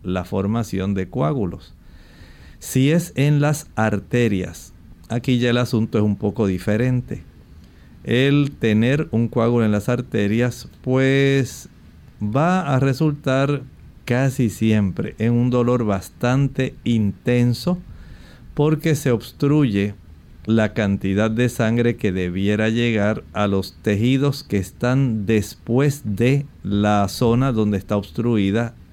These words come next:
eh, esta arteria. De esta forma, evitar tener el colesterol elevado, evitar tener el azúcar elevada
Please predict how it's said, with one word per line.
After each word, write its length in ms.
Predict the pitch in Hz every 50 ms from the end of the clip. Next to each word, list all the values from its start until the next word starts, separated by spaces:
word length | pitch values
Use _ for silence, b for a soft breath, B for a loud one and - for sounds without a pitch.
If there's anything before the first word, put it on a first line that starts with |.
| - - -
eh, 580 | - 101 101 98 95 95 95 95 95 - - -
esta 300 | 110 104 101 - - 110
arteria. 540 | 107 - - - 175 190 180 143 101 95 - - B B B B B B B B B B B B B B B B B B B B B
De 280 | - 101 98 113 123 139
esta 260 | 156 160 - 185 175
forma, 600 | 175 - 180 175 170 165 151 120 107 113 117 117 - - - - - - -
evitar 540 | - 110 107 110 110 - - 123 127 135 147
tener 540 | 143 - 151 147 139 143 131 120 123 131 - - - - -
el 240 | 113 110 107 98
colesterol 1000 | - - 113 107 104 101 101 98 - - - 95 95 95 107 113 123 135 - - - - -
elevado, 640 | 107 104 101 98 92 90 92 98 95 90 90 87 - - - - - - - - - - - - - - - - -
evitar 580 | 113 110 104 107 104 - - 120 120 120 127
tener 540 | 127 - 135 131 127 120 113 113 113 110 - - -
el 180 | 110 110 101
azúcar 680 | 98 98 - - 139 147 151 - - 160 160 165 160 - - - - -
elevada 600 | 104 101 98 95 90 101 107 104 92 85 80 76